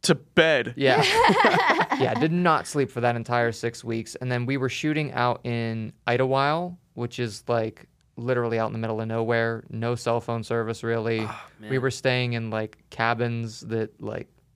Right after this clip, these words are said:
Speaker 2: you know, weren't super comfortable. And then we also had showers, but, like, that had no hot water.
Speaker 4: Oh.
Speaker 2: So it, it was <laughs> literally
Speaker 1: David Goggins is like, "That ain't nothing."
Speaker 2: Yeah, right,
Speaker 1: <laughs> "I'm
Speaker 2: right.
Speaker 1: fine."
Speaker 2: Hey, you had showers. You should be thankful.
Speaker 1: <laughs>
Speaker 2: You know,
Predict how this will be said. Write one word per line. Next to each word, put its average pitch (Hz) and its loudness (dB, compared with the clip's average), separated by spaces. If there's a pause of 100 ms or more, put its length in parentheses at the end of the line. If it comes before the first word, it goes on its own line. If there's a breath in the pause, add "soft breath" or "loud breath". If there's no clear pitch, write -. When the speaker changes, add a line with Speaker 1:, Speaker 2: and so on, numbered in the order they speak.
(720)
Speaker 2:
you 127 -6
know, 113 -14
weren't 135 -4
super 127 -4
comfortable. 120 0 (320 soft breath)
And 123 0
then 127 0
we 123 2
also 120 0
had 113 0
showers, 131 4
but, 110 -2
like, 110 -2
that 117 -6
had 113 0
no 110 -2
hot 107 -4
water. 117 0
Speaker 4:
Oh. 147 6 (420 loud breath)
Speaker 2:
So 143 6
it, 175 4
it 151 4
was 135 -4
<laughs> - -
literally 175 0
Speaker 1:
David 147 4
Goggins 135 4
is 113 -10
like, 120 -2
"That 175 6
ain't 196 8
nothing." 190 4
Speaker 2:
Yeah, 170 6
right, 147 6
Speaker 1:
<laughs> - 0
"I'm 160 6
Speaker 2:
right. 147 6
Speaker 1:
fine." 127 4
Speaker 2:
Hey, 165 6
you 135 4
had 135 2
showers. 117 0
You - -2
should 143 -2
be 127 0
thankful. 120 2 (200)
Speaker 1:
<laughs> 262 -2
Speaker 2:
You 147 0
know, 120 0